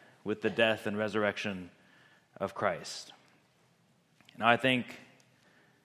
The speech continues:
that last part hints at the answer, and it goes beyond just our assurances in Second Timothy that all Scripture is God-breathed,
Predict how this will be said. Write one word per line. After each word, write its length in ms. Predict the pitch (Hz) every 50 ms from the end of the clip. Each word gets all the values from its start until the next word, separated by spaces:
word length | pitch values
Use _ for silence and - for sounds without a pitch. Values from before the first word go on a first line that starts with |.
| _ _ _ _ _ _ _ _ _ _ _ _ _ _ _ _ _ _ - -
that 180 | 117 117 110
last 300 | 117 127 135 127 - -
part 220 | - 127 117 107 95
hints 460 | - 127 123 117 - - - - -
at 200 | - 113 107 -
the 120 | - 82 92
answer, 560 | 113 117 113 107 - - 92 85 92 101 - - - - _ _ _ _ _ _ _ - - - - - - - _ _ _ _ _ _ _ _ _ _ - - -
and 140 | 110 110 113
it 40 |
goes 220 | 113 120 127 123 113
beyond 580 | 95 131 127 127 131 131 131 131 127 123 113
just 300 | 101 131 139 139 135 -
our 180 | 113 120 117 117
assurances 840 | 113 - - 135 127 127 123 107 98 - 117 113 107 101 101 92 98
in 180 | - 110 107
Second 320 | 101 - 117 110 110 101 98
Timothy 600 | 120 120 117 117 107 - 113 101 92 90 95 - - - - - - - _ _ _
that 140 | 107 107
all 260 | 98 113 120 131 135 131
Scripture 800 | - - - 131 120 104 - - - 92 82 78 67 - - - - - _ _ - -
is 200 | - 98 95 -
God-breathed, 800 | - 113 104 104 101 85 95 95 92 90 90 87 87 - -